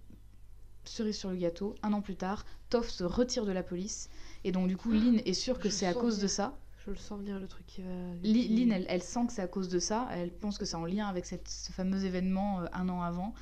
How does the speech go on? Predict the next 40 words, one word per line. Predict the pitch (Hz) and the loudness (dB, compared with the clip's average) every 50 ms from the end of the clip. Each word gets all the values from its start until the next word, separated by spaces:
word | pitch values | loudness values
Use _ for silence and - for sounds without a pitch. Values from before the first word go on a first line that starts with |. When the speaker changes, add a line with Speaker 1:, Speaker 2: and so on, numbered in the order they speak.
| - - - - - - - | -12 -12 -12 -12 -12 -8 -2
Speaker 1:
Euh, | 196 175 175 - | 0 0 2 2
et | 185 | 2
du | 190 185 202 | 2 2 0
coup, | - - 269 | 2 2 2
elle | 208 190 | 2 2
en | 180 180 | 2 0
veut | 170 185 190 | 0 0 -2
beaucoup | 180 190 226 226 - - 254 | 0 0 -2 -2 -2 0 0
à | 226 226 | 0 0
Sue, | - - - 220 - - - - - - - - - | -2 -2 -4 -6 -6 -8 -10 -12 -12 -12 -12 -8 -8
parce | 170 160 - | -6 -6 -6
qu'elle | - - 165 160 156 | -6 -6 -6 -6 -6
dit, « | 151 175 180 | -8 -8 -8
Bah, | 175 160 | -8 -8
c'est | - 170 - | -8 -8 -8
ta | - 160 | -8 -8
faute | - 196 - | -8 -8 -10
si | - - 175 | -8 -6 -6
maman, | 160 156 160 165 | -6 -4 -4 -6
elle | 165 | -6
est | 160 | -6
partie, | 165 - - - - - 180 | -6 -6 -8 -8 -6 -6 -6
euh, | 160 165 | -6 -6
de | 165 | -8
la | 160 147 | -8 -8
police | - 175 180 226 226 - | -6 -6 -6 -4 -6 -6
et | - | -8
tout. » | - 269 - - - - - - - - - - | -6 -8 -8 -8 -10 -10 -12 -12 -12 -12 -8 -2
Euh, | - 196 180 180 175 175 175 175 175 175 175 175 175 175 170 170 170 170 170 - - - | 0 2 4 4 4 4 2 2 2 2 2 2 2 2 2 2 2 0 0 0 0 2
et, | 220 240 254 269 - - - | 4 4 4 2 0 0 0
euh, | 185 180 | 0 2
quelques | 180 220 214 208 226 233 214 | 2 0 0 2 0 0 2
années | 202 190 190 180 | 0 0 0 0
après, | 170 - - - 202 208 240 247 247 - - - | 0 0 0 0 2 4 4 4 2 0 -4 -4
Lynn | 185 185 220 226 220 214 196 | 0 2 2 2 2 2 2
décide | 185 185 180 - 226 202 190 | 2 0 0 0 -4 -4 -4
de | 185 190 | -2 -2
ne | 175 165 | -2 -2
plus | 165 - - - 240 | -2 -4 -4 -4 -2
communiquer | 233 - 220 208 196 190 190 180 - 202 202 220 - | 0 0 0 2 2 0 0 -2 0 0 0 0 -2